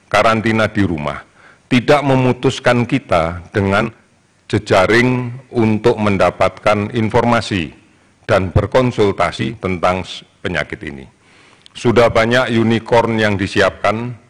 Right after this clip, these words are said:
ada call center di satu satu sembilan, ekstensi sembilan. Banyak unicorn yang kemudian bisa kita gunakan untuk berkonsultasi, di antaranya adalah Halodoc, Sehatpedia, dan Gojek. Kita menyiapkan banyak sekali ruang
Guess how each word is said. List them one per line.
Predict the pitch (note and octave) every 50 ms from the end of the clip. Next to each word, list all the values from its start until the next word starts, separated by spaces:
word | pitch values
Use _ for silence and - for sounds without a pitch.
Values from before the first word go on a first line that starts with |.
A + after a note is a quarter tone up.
| _ -
ada | G2 F#2+ - - G2+ -
call | - - A2 G#2+ G2+
center | - - A2+ A2 A2 G#2
di | - G2+
satu | - - A2 A2 - A#2
satu | G2 - F#2 F2 E2 G2+ G2
sembilan, | - - G2+ F2 F2 D#2+ D2+ D2 D2+ E2+ F2+ G2 _ - - - _ _ -
ekstensi | - E2 - - - - F#2 F2 E2+ E2 - F#2 F2
sembilan. | - - F#2 F2 D#2 D2+ C#2 C#2 D#2 F2 A2 C3+ C3 - - - - _ _ _ _ _ _ _ _
Banyak | - - G2+ G#2+ A#2+ C3 C3+ B2
unicorn | A2 A2 G#2+ A2 G#2+ G#2 - A#2+ A#2 A2+ A2+ A2+
yang | A2 G#2+ G#2 G#2
kemudian | F#2 - G#2 G2+ G2+ G2+ F2 - G2+ F#2+
bisa | F2+ - -
kita | G#2 G2 - G2+ F#2
gunakan | - - F#2 F2+ F2 E2 D#2+ - A2 G#2+ G#2+
untuk | G2 G2+ F#2 - A2 - -
berkonsultasi, | - - - - A#2+ G#2+ G2 F#2 - F#2+ F2+ E2 - E2 D#2 - - G2+ G#2+ A#2 B2+ B2+ A#2+ -
di | F#2+
antaranya | E2+ E2+ F2 D#2+ E2+ E2 F2 E2+ E2+ E2+ E2
adalah | D#2 - - D#2+ D#2+ D2+ D2 - - _ - E2+
Halodoc, | F2 F2 E2 D2+ - G2+ G#2+ - - - - _ _ _ _ _ _ _ _ _ _ _ _ -
Sehatpedia, | - - F#2+ E2+ F2+ F2+ E2+ - - F#2+ F#2 - E2+ D2+ F#2+ G#2+ B2+ - - _ _ _ _ _ -
dan | G2 G2 G2
Gojek. | F#2+ - G2+ F#2+ - E2+ C#2+ - - - _ _ _ _ _ _ _ _ _ -
Kita | - B2 G#2 A#2+ D3 C#3
menyiapkan | C#3 C#3 C3+ C3 B2+ B2 A#2+ A#2+ - B2 B2 A#2+ G#2
banyak | F2 A2+ A#2 B2 C3 B2+ A#2+ A2+
sekali | - G#2 - A2 G#2+ G#2+ G#2+ A2
ruang | G2+ A2 C3 C#3 G#2+ F#2+ F#2+ G#2+ B2+ C#3